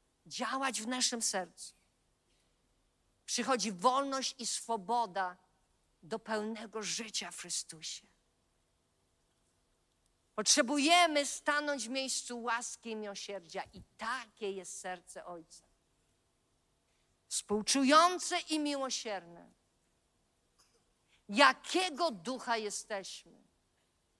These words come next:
Dzisiaj Duch Boży kieruje do nas zasadnicze pytanie. Czy jesteśmy ducha Chrystusowego?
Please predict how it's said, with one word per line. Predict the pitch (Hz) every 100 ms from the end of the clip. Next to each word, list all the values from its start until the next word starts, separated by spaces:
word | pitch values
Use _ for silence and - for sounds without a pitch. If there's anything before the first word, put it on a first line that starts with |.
| _ _ _ -
Dzisiaj | 190 262 311 285
Duch | 302 233
Boży | 285 294 294
kieruje | - 277 277 302 294
do | 208 285
nas | 285 285
zasadnicze | 202 254 - 233 208 240 240
pytanie. | - 220 220 190 165 _ _ _ _ _ _ _ _ _ _ _ _
Czy | - 294
jesteśmy | 269 - 349 302 370
ducha | 214 330 370 339
Chrystusowego? | - 302 - 285 262 262 220 196 -